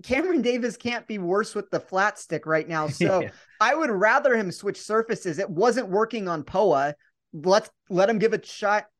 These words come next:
Speaker 1: chance with it on Bermuda. And, like, there's positive trajectory numbers. I'm not saying it looks great, but, you know, he's seventy-sixth in strokes gained putting on any surface. He's fifty-third for this particular, uh, grass type. So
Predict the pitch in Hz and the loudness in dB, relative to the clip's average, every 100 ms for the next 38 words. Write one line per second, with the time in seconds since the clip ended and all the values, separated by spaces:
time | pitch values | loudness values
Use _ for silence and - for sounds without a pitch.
0 | 175 214 214 - 202 214 208 196 202 180 | -10 -6 -6 -4 -4 -2 -2 -2 -2 2
1 | 202 185 226 208 170 180 175 180 185 170 | 2 2 4 4 4 -4 -6 -2 -2 0
2 | 196 247 - - 240 247 277 - 226 160 | -2 -2 -4 -2 0 -2 -8 -10 -8 -4
3 | 202 214 196 185 185 147 - 214 240 - | -4 -4 -4 -2 -2 -4 -2 0 0 0
4 | 202 185 160 165 - - _ 147 143 202 | -4 -4 -4 -6 -8 -20 _ -4 -2 -2
5 | 208 - - 165 165 - _ _ _ - | -4 -16 -2 0 0 -2 _ _ _ -6
6 | 196 190 170 - 240 233 226 208 - - | -2 0 -2 -2 -2 0 -4 -6 -10 -8
7 | 233 - 214 180 165 - 208 - 220 196 | -8 -6 -4 -4 -6 -4 -4 -4 -6 -8
8 | - 190 190 175 175 170 202 202 196 180 | -6 -6 -4 -4 -4 -6 -6 -8 -6 -8
9 | - 180 165 - _ _ _ _ 247 247 | -6 -10 -10 -14 _ _ _ _ -6 -4
10 | 214 180 208 208 170 180 160 190 - 185 | -6 -6 -2 0 0 0 0 -2 -4 -10
11 | - 196 185 175 165 156 - 156 147 139 | -6 -6 -2 0 2 0 -2 -2 0 0
12 | 131 123 _ 180 170 180 190 - 156 139 | -2 -8 _ -10 2 2 2 -4 -10 -10
13 | - - 170 165 147 | -10 0 4 4 2